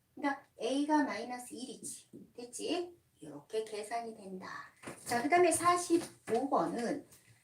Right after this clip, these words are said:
함수가 마이너스 이부터 이까지만 지금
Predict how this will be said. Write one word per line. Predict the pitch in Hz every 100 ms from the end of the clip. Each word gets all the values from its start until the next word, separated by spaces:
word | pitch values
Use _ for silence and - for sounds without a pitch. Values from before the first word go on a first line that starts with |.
| - - - _ -
함수가 | 381 403 403 311 196 226 - -
마이너스 | 202 277 349 392 381 -
이부터 | 262 240 220
이까지만 | 180 - - 247 247 185 165 170
지금 | - 185 165 196 285 -